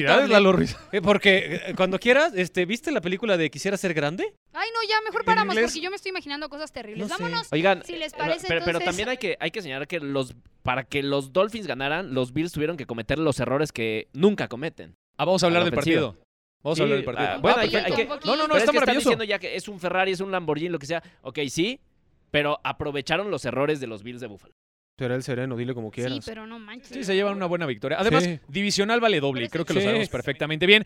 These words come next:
Speaker 1: Los Bills son un equipo muy bien armado. El gran problema es que del otro lado tienen una ofensiva. A ver, ¿quién va a detener a Waddle? ¿Quién va a
Speaker 3: Nadie.
Speaker 1: detener a Tyreek Hill?
Speaker 3: Nadie.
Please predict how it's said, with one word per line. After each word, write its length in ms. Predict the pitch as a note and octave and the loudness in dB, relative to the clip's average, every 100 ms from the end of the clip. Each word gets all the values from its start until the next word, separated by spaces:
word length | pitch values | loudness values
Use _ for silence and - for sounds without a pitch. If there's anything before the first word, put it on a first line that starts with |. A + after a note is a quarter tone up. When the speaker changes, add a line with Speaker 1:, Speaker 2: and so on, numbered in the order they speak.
| - | 0
Speaker 1:
Los 240 | - F#3+ E3 | 2 4 4
Bills 160 | G#3+ | 2
son 60 | A#3 | 2
un 60 | G3 | 0
equipo 280 | F#3+ F3+ | 0 0
muy 240 | F#3 F3+ G#3 | 0 0 0
bien 160 | G#3 | 0
armado. 400 | E3+ C#3+ F#3+ D#3 C3 | 0 0 2 2 2
El 120 | C3+ | 0
gran 180 | D#3+ F#3 | 0 2
problema 480 | G3+ F#3 G#3 B3+ - _ | 4 4 4 2 0 _
es 200 | C3+ D3 | -4 -2
que 80 | F#3+ | -2
del 120 | C#3 | -2
otro 140 | F3 F#3 | -2 0
lado 120 | F#3 | -2
tienen 180 | G3+ G#3 | -2 -6
una 80 | F3 | -8
ofensiva. 540 | - C3 D3+ D3+ D#3+ | -8 -10 -6 -2 -2
A 120 | D3+ | -2
ver, 140 | E3 D#3 | -6 -6
¿quién 180 | G#3 F#3+ | -6 -2
va 60 | |
a 40 | E3 | -2
detener 320 | - D3 D#3 | -4 -2 -2
a 40 | |
Waddle? 360 | C3 C#3 C#3+ D3 | 0 0 0 -4
¿Quién 200 | F3 F3+ | -4 -2
va 100 | E3 | -2
a 20 | |
Speaker 3:
Nadie. 140 | D3 D3 | -2 -2
Speaker 1:
detener 340 | D#3 C#3 D3 | -4 -2 0
a 80 | D3 | 0
Tyreek 340 | C#3 C#3 C3 | 0 -4 0
Hill? 140 | D#3 D#3+ | 2 2
Speaker 3:
Nadie. 280 | B3 A#3+ | 0 -6